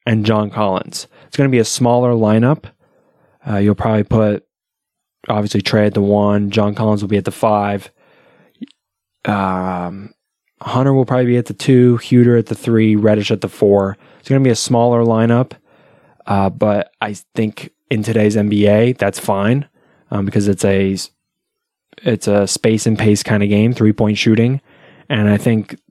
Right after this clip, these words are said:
this is exactly what, um, this A-, Atlanta Hawks lineup, this young core offers. Um, their ability to space the floor out. They have shooters.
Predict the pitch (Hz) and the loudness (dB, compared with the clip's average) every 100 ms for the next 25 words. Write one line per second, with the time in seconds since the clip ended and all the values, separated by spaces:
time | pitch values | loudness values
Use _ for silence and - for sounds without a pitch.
0 | - 113 107 101 101 101 113 107 117 104 | -2 0 0 -2 -2 0 0 0 2 2
1 | 104 104 _ _ _ _ _ _ _ _ | 2 0 _ _ _ _ _ _ _ _
2 | _ _ _ _ _ _ _ _ _ 98 | _ _ _ _ _ _ _ _ _ -6
3 | 95 92 90 92 160 110 98 - 131 - | -4 -4 -4 -6 -4 -2 -2 0 -4 -4
4 | - 107 104 104 104 104 98 104 101 113 | -4 0 2 2 2 0 -2 -2 0 2
5 | 117 101 92 - 101 104 98 - 113 110 | 0 -2 -2 -2 2 2 0 2 2 2
6 | - 110 107 101 - - - _ _ _ | 2 -2 -2 -8 -10 -12 -16 _ _ _
7 | _ _ _ - 95 95 95 95 101 98 | _ _ _ -8 -4 -2 -2 0 2 2
8 | 107 104 101 95 - - 110 110 - 113 | 2 2 0 -2 -6 -2 0 0 -2 -4
9 | - 104 104 104 101 101 - _ _ _ | 0 2 2 2 0 -2 -8 _ _ _
10 | _ _ _ _ _ _ _ _ _ _ | _ _ _ _ _ _ _ _ _ _
11 | - 104 107 - - 110 107 104 104 | -2 2 2 2 2 4 4 2 -2